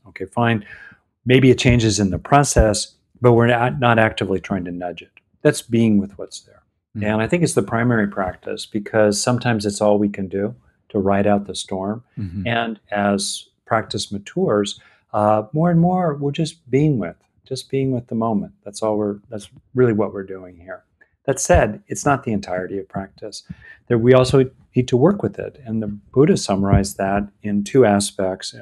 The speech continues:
Speaker 1: under the heading of wise effort. Essentially, we prevent or reduce or end what's quote unquote negative, what is painful or harmful for ourselves and others.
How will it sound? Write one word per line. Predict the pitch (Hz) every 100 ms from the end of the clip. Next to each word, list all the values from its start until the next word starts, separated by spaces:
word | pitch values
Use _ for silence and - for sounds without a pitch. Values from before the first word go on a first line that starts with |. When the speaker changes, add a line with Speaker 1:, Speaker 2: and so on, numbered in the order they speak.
| -
Speaker 1:
under | 107 98
the | 98
heading | 90 101 101
of | 90
wise | 92 95 92
effort. | 107 127 - 95 - _ - - _
Essentially, | 120 - 143 - 117 107
we | 101 104 101 101 _ _ _ _ _ _ _ _ _ _
prevent | - 107 117 110 110 107 - _
or | - 101 101 101
reduce | 107 104 104 110 107 101 - -
or | - 104 98 98 95 -
end | 117 117 107 101 95 - _ _
what's | 117 98 -
quote | - - 113
unquote | 101 104 - 101
negative, | 101 110 139 170 - - - -
what | 113
is | 107 -
painful | - 117 117 113 - 107 110
or | - 104
harmful | - 113 110 101 - - - _ _
for | _ 104
ourselves | 95 - 98 92
and | 95
others. | 127 147 110 101 -